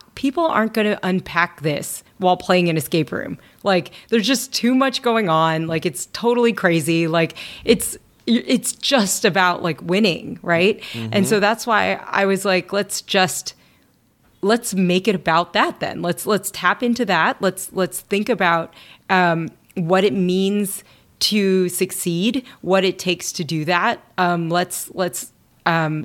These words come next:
Speaker 1: turn that up, like, the drive for that, right? And then think about, like, what are the assumptions that we make about fairness when we enter into something, when we enter into a game." So all of the, um, puzzles were actually based on popular games. Since that's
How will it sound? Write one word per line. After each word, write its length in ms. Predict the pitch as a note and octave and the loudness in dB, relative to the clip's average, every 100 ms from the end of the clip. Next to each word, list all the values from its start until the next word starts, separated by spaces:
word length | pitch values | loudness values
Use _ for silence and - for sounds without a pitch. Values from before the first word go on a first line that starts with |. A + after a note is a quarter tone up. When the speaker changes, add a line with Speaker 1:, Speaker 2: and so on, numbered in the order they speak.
| - | -4
Speaker 1:
turn 260 | F#3+ F#3+ | 0 2
that 240 | F3 E3 - | 4 2 0
up, 320 | E3+ G#3+ - F#3 | 2 2 0 -4
like, 160 | E3 | -2
the 80 | F3 | -2
drive 320 | C3 D#3 E3+ | 0 0 0
for 120 | - G#3+ | 0 0
that, 200 | B3 C4 | 0 2
right? 260 | A3+ C4+ - - - | 2 2 -4 -14 -4
And 220 | G#3 G3+ | 0 2
then 180 | G3 F#3+ | 2 0
think 240 | F#3+ G3 G3 | 0 0 0
about, 340 | F#3 F3+ - | 2 2 0
like, 180 | F3 - | -4 -6
what 340 | D#3+ F3 F3+ | -2 2 2
are 160 | G3 F3 | 2 0
the 140 | E3 | 0
assumptions 560 | E3 - E3 - E3+ C#3+ | -2 0 -2 0 -2 0
that 100 | E3 | 0
we 140 | D#3+ | 0
make 220 | D#3 D#3+ D#3 | 2 2 2
about 260 | D#3 - | -2 -2
fairness 500 | - F#3 E3+ - - | 4 4 4 0 -2
when 140 | E3+ E3 | 0 2
we 140 | E3 | 2
enter 320 | E3+ D#3+ E3+ | 0 0 2
into 280 | E3+ F3+ D#3 | 4 4 2
something, 400 | - - - E3 | 0 -4 -2 0
when 120 | D#3+ | 0
we 100 | E3 | 2
enter 260 | E3 C#3+ D#3+ | 0 2 0
into 200 | C#3 D3 | 2 0
a 20 | |
game." 360 | C3+ D#3+ D#3+ C#3 - - | 2 2 0 -4 -8 -4
So 200 | A#3+ G#3+ | 0 0
all 320 | F#3+ G#3 A3 | 2 2 2
of 180 | G3 D3+ | 0 0
the, 520 | F#3 F3 E3 E3 - - _ _ F3 | 2 2 2 -2 -6 -14 _ _ 0
um, 380 | F3 D#3+ D#3 - | 2 2 -2 0
puzzles 500 | G3 F3+ E3 D3 D#3+ | 0 2 0 -2 -2
were 280 | E3 D#3 - | 0 0 2
actually 600 | D#3 - F#3 F3 D#3 D3+ | 0 0 -2 0 0 -2
based 480 | C#3 D#3+ D#3 - - | -2 -2 -2 -4 -4
on 240 | D#3 D3+ | -2 -2
popular 400 | D3 D3+ D#3+ D3+ | 0 -2 0 -2
games. 480 | C#3 C#3+ D3+ A3 A3+ - - - - | 0 0 2 0 -2 -10 -18 -18 -6
Since 300 | - F3+ - | 0 0 2
that's 420 | F3 - - | 2 0 -6